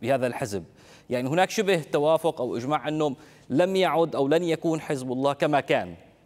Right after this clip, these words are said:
قبل هذه الحرب الإسرائيلية، لكن ما هو الشكل؟ هل سيكون منزوع الأظافر؟ هل سيتحول إلى حزب سياسي؟ أنت قلت أنه إيران تخلت نسبيا عن حزب الله، وحتى نظرية وحدة الساح-، الساحات انهارت تماما،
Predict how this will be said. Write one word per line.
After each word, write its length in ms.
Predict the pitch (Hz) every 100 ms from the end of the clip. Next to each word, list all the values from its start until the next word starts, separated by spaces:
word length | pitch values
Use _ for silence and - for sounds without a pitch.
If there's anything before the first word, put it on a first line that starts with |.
| _
قبل 240 | 135 117
هذه 240 | 120 113 113
الحرب 280 | - 123 98
الإسرائيلية، 720 | 90 - 113 80 104 95 104
لكن 260 | 120 135
ما 80 | 143
هو 140 | 151
الشكل؟ 420 | 143 - 143 107 92
هل 240 | 131 143
سيكون 600 | 135 127 117 139 139 135 - - - -
منزوع 320 | 113 113 123
الأظافر؟ 600 | 117 117 131 131 143 143 - -
هل 240 | - 131 139
سيتحول 460 | 139 117 131 135
إلى 140 | 117 120
حزب 300 | 135 127 123
سياسي؟ 580 | 131 127 135 139 143 135 - - - - -
أنت 160 | 143
قلت 300 | 156 - 196
أنه 140 | 165 175
إيران 260 | 165 190
تخلت 460 | 196 185 214 180 156
نسبيا 480 | 123 - 120 117 98
عن 100 | 104
حزب 280 | 131 110 107
الله، 300 | 101 85 87
وحتى 640 | 113 123 127 - 147 -
نظرية 460 | 135 120 127 143 139
وحدة 200 | 139 139
الساح-، 500 | 120 - 127 110 - -
الساحات 580 | - 123 113 135 131 135
انهارت 480 | 110 131 117 104 -
تماما، 440 | 113 113 104 90